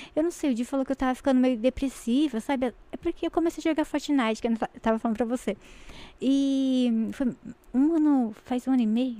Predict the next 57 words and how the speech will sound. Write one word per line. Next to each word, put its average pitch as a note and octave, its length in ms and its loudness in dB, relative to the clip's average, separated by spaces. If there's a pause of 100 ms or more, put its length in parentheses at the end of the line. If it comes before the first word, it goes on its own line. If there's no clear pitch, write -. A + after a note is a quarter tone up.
(100)
um A3+ 140 0
ano A3 160 -2
que G#3+ 80 -8
eu G#3 40 -10
tô G#3+ 100 -6
na G#3 120 -2
Twitch, B3+ 300 -4
é D4+ 100 -2
um C#4+ 80 2
ano C#4+ 100 4
e - 20 2
pouquinho, - 340 -4
foi C#4 100 0
mais C#4+ 140 0
ou D#4+ 80 -2
menos D#4+ 140 -2
quando D#4 140 0
a D4 40 0
pandemia C#4 400 0
começou. C#4 440 -2
Eu - 40 -8
tava A3 220 -4
saindo G#3+ 220 -6
da G3+ 120 -2
Mixer, D#4+ 400 -2 (340)
fui - 220 -2
pra B3+ 160 -2
Twitch C#4+ 460 0 (360)
e C4+ 1000 0
comecei C#4 300 0
a C#4 60 0
jogar C#4 160 2
Fortnite C4+ 720 -2
e D#4 140 0 (120)
o C#4+ 80 -10
pessoal D#4+ 280 -6
mais F4+ 120 0
jovem, C#4 640 -2 (300)
né? B3+ 340 0
Então D4+ 320 -2
as D#4+ 120 -2
histórias A#4 460 -4
são C#4 120 0
diferentes. G3+ 640 -4
Às A3 140 -2
vezes C4 220 -2
eu B3+ 80 -4
queria C4+ 260 0
falar B3 240 -4
sobre G#3 220 -8
uma G3 180 -6
coisa, D4+ 380 -2
mas A#3 160 -2
eles A#3+ 160 -2
não C4 80 -2
tavam D4 200 -8
preparados. B3+ 840 -4